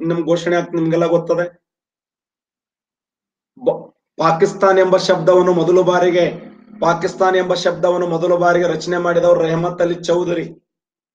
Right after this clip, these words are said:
Cambridge ವಿಶ್ವವಿದ್ಯಾಲಯದ ವಿದ್ಯಾರ್ಥಿ ಆತ.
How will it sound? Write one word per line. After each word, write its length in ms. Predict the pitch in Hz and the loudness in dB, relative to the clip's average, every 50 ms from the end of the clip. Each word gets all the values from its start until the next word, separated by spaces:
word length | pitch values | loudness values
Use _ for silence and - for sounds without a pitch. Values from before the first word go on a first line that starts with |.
| _ _ _ _ _ | _ _ _ _ _
Cambridge 480 | - 165 160 170 175 175 190 190 160 180 | -2 0 0 0 2 2 2 2 2 2
ವಿಶ್ವವಿದ್ಯಾಲಯದ 760 | 180 180 180 - 180 175 180 180 180 - 185 175 180 175 180 | 0 0 0 -2 -2 0 0 0 2 0 0 2 2 0 0
ವಿದ್ಯಾರ್ಥಿ 560 | 180 165 165 160 175 175 175 175 175 180 180 | -2 -4 -2 -2 -2 -2 -2 -2 -2 -2 -2
ಆತ. 200 | 170 175 175 - | -2 -2 -4 -6